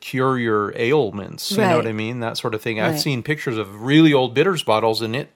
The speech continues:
Speaker 1: you know, it looks like a snake oil thing. Like, here's all the promises we can make if you just have a few drops of these aromatic bitters. You
Speaker 2: Right,
Speaker 1: know, it's
Speaker 2: right.
Speaker 1: got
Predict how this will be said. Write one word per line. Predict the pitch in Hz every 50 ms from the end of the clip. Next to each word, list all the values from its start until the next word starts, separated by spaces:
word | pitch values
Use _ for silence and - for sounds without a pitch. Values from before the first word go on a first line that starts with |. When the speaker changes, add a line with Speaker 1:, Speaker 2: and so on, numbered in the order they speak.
| _ - - - - - - - _ -
Speaker 1:
you | 139 131
know, | 131 135 131
it | 131 147
looks | 151 147 - -
like | 143 -
a | -
snake | - - - 135 143 175 170 -
oil | 110 104 101 101 95
thing. | 92 - 110 98 98 95 95 98 107
Like, | 104 107 107 - - _ -
here's | 127 123 156 190 202 165 170
all | 170 185 170
the | 151 -
promises | - - 151 156 151 139 - - 120 107
we | 110 117
can | 110 - 110 107
make | 110 104 104 - 117
if | 110 - -
you | 110 110 110 113 117 117 113 - - 240 226 - - - _
just | - 151 131 -
have | 139 127 113
a | 107
few | - - 156 151 139
drops | 113 120 123 127 131 - - -
of | 120 107
these | 104 113 113 113 104 113
aromatic | 113 113 110 104 101 101 101 101 - - -
bitters. | - 107 104 98 -
You | 247 294
Speaker 2:
Right, | 320 311 220 160 139 120
Speaker 1:
know, | 104 101 98 98 107 110
it's | 113 - 202
Speaker 2:
right. | 196 160 135
Speaker 1:
got | -